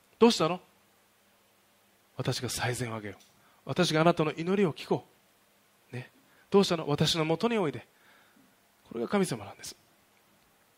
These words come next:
ね。だから私たちもいつも神様が、もし何か語られるときは、その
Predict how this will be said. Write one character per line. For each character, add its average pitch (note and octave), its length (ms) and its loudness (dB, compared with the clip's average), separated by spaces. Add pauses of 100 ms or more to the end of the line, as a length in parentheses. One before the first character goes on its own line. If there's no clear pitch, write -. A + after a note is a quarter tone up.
(1080)
ね。 A#2 180 -8 (1120)
だ - 100 -4
か C3 60 0
ら A2 180 0 (200)
私 D3 340 -2
た G#3 120 0
ち - 120 -6
も A#2+ 340 -6
い G#3 160 -4
つ A3 120 -6
も G3+ 140 0
神 G3 240 -4
様 A2 240 -8
が、 - 60 -18 (320)
も D#3 100 -6
し D3 140 -6
何 F#3+ 180 0
か E3+ 100 4
語 - 260 0
ら F3+ 100 6
れ F#3+ 60 6
る F#3+ 80 4
と G3 120 0
き D3 100 0
は、 A2 120 0 (320)
そ - 160 -8
の D3+ 160 -4